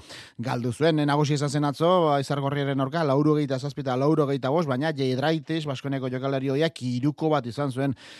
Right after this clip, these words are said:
partida irabazteko, bigarren zati asko zobea egin eta gero, non Baskonia, ba,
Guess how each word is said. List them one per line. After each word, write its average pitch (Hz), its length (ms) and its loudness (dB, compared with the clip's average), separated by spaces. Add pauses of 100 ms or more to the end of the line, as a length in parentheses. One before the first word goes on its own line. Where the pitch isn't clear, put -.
(280)
partida 160 320 4
irabazteko, 151 540 2
bigarren 143 340 2
zati 143 400 -2
asko 147 320 -2
zobea 135 320 2
egin 135 160 0
eta 131 160 -2
gero, 151 180 2
non 135 320 2
Baskonia, 131 540 -2
ba, 123 140 -2